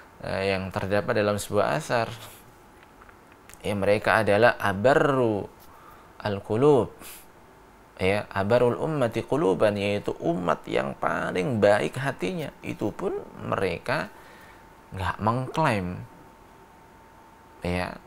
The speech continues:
mereka nggak mau memastikan bahwasanya amal mereka ini telah diterima oleh Allah. Bahkan mereka dalam ayat ini takut, khawatir nggak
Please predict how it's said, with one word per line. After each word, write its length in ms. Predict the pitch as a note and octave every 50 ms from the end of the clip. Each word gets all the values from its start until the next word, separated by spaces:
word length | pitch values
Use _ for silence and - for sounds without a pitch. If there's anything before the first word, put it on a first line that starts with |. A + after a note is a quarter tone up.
| - - -
mereka 720 | G2+ G2 G2+ G2 F#2+ F2+ - - C#3+ D#3 E3 - - - - - - - -
nggak 480 | G2 G2 G#2+ A#2 B2 C#3+ - - - -
mau 320 | A2+ A2+ B2 C3 C#3+ C#3+
memastikan 800 | C#3 C3+ B2+ B2 B2 A#2 - - G#2+ G2+ F2 - - - D3+ C3+
bahwasanya 720 | G2+ G2 G2+ G2+ G2 - G2+ G2 G#2 A#2+ C#3+ D#3 E3 - - - - - - - - - - - - - - - - - - -
amal 560 | - G#2 A2+ B2+ C3+ C#3 C3 A#2 G#2 G2 F#2
mereka 480 | G2 G2+ G#2 G2+ G2 F#2+ F2+ - - -
ini 240 | F#2 F#2+ G#2 A#2 A#2
telah 600 | - - - A2+ A#2+ A#2+ A2 F#2 E2+ F2 - - - - - - - - - - - - -
diterima 600 | G#2 G2+ F#2 - - - F#2+ F#2+ F#2+ F#2+ C#2 -
oleh 160 | E2+ - -
Allah. 160 | - - -
Bahkan 300 | F2 F2 F2 F2+ - A2 G#2+
mereka 560 | G2+ G2 G2 F#2+ - - B2 C3+ C#3 - - - -
dalam 240 | F2 E2+ E2+ -
ayat 240 | - F#2+ G2 - -
ini 200 | G2 A2 B2+ -
takut, 440 | - - G#2 G#2+ - - G2+ F#2 -
khawatir 640 | - - E2 E2+ F2+ G2+ A2 G#2 - - F#2 F2 - - - - - - - - - -
nggak 160 | A2 G2+ -